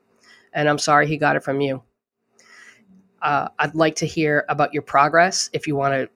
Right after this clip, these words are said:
email me, hello at datologycoach dot com. You can go to datologycoach dot com and submit a dating question. Uh, Thursday, today, which is when I'm recording it tonight, we're having our How to Write the Best Dating Profile Ever Zoom class.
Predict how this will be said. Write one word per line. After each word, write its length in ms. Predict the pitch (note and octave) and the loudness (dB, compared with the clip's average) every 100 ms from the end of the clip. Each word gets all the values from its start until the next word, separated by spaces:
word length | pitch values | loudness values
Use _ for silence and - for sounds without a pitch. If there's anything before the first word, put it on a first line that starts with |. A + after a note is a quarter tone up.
| - | -6
email 260 | D#3 D#3 | 0 2
me, 220 | D3+ D#3 E3 | 2 0 0
hello 320 | - C#3+ C#3+ | 0 2 2
at 140 | C3+ | 2
datologycoach 680 | C#3+ C#3 C3+ C#3 C#3+ C#3+ C#3+ | 0 2 2 2 -2 -6 -4
dot 200 | - C#3 | 0 -2
com. 340 | - D3+ E3+ G3 | 2 4 4 2
You 120 | F3 | -4
can 120 | D3+ D3+ | -4 -2
go 120 | D3 | 0
to 140 | C#3+ | 0
datologycoach 720 | C#3+ C#3+ C#3+ C#3+ C#3+ - D3+ | 0 2 2 2 -2 -6 -4
dot 160 | - C#3+ | 0 0
com 260 | - D3 C#3+ | 4 2 2
and 120 | C3 | -4
submit 320 | - C#3+ C#3 | -4 -2 -4
a 40 | |
dating 380 | C3+ - C#3 D#3 | -4 -2 0 0
question. 580 | F3 - F3 - A3+ C4+ _ _ - - - - - - | 0 -2 -2 -2 0 -2 _ _ -20 -20 -20 -20 -16 -4
Uh, 220 | D3 C3 - | -2 -2 -4
Thursday, 840 | - - - D#3+ F3+ F3+ G#3 C4 C4 - | -14 -12 0 2 4 4 2 2 0 -4
today, 440 | D#3+ C#3 C#3 G3+ | 0 2 2 0
which 120 | - - | -6 -4
is 20 | |
when 140 | C#3+ | -2
I'm 120 | C#3 | 0
recording 360 | C#3 - C#3+ C#3+ | -2 -2 -2 -2
it 80 | D#3 | -4
tonight, 260 | - D3+ C#3+ | -2 -2 -2
we're 80 | |
having 320 | C#3+ D3 C#3+ C#3+ | 0 0 0 0
our 140 | C#3+ | 0
How 180 | - D3+ | 2 2
to 60 | |
Write 180 | D3+ D3 | 2 0
the 60 | D3 | -2
Best 260 | D3 C#3 | -4 -2
Dating 240 | - D3 C#3+ | -2 -2 -2
Profile 540 | - C#3+ - C#3+ C#3 | -4 -4 2 2 2
Ever 400 | - C#3+ D#3+ F#3 _ _ _ _ _ _ _ _ - | -2 0 0 0 _ _ _ _ _ _ _ _ -14
Zoom 300 | C#3 D#3 D#3+ | -4 0 0
class. 680 | F3 G3 F#3+ A3+ - - - | 2 2 2 2 -2 -2 -6